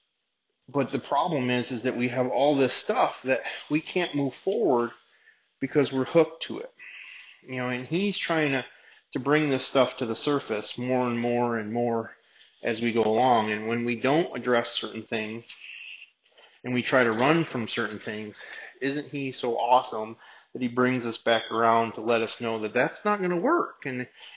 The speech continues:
in our best efforts to run away, he comes and finds us. You know, that recently,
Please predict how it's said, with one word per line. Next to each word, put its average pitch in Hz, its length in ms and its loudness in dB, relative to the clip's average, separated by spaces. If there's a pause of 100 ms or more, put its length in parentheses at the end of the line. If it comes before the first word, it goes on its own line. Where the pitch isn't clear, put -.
in 170 120 2
our 165 140 8
best 156 300 8
efforts 147 420 2
to 135 80 0
run 135 240 2
away, 139 480 6 (1040)
he 151 180 0
comes 131 340 0
and 120 120 -2
finds 127 400 2
us. - 160 -10 (640)
You 120 80 -10
know, 113 220 -6
that 110 220 -4 (1120)
recently, 117 760 -2